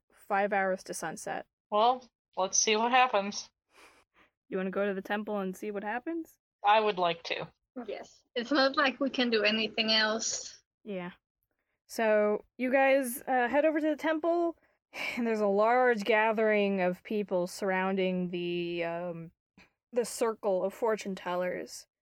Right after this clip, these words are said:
Speaker 1: They each have their focus in front of them. They are holding hands and chanting. You can feel the wind beneath you kind of, uh, swirling just a little bit. It seems like they're not casting it just yet. It's like,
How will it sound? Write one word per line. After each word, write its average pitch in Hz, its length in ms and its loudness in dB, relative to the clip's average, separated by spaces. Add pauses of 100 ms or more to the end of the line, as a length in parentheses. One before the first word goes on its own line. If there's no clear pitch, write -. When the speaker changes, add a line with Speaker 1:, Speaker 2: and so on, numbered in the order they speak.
(200)
Speaker 1:
They 226 80 0
each 226 240 -4
have 247 240 0
their 220 160 2
focus 240 480 0
in 208 80 -4
front 269 280 0
of 262 100 0
them. 254 440 0 (260)
They 208 300 2
are 185 840 0
holding 220 380 -2
hands 214 300 -4
and 175 100 -12
chanting. 233 800 -4 (100)
You 220 80 -12
can 208 140 -4 (180)
feel 240 460 2
the 208 140 0
wind 208 440 0
beneath 196 440 0
you 190 120 -2
kind 196 340 -2
of, 180 280 -2 (280)
uh, 175 520 -2 (100)
swirling 214 880 0
just 185 180 -6
a 185 80 -4
little 180 380 -2
bit. - 360 -6 (260)
It 208 140 -8
seems 269 460 -2
like 285 240 2
they're 226 140 2
not 220 320 2 (340)
casting 214 640 -2
it 208 140 -2
just 202 340 -2
yet. 190 380 0 (480)
It's 185 220 -10
like, 220 360 0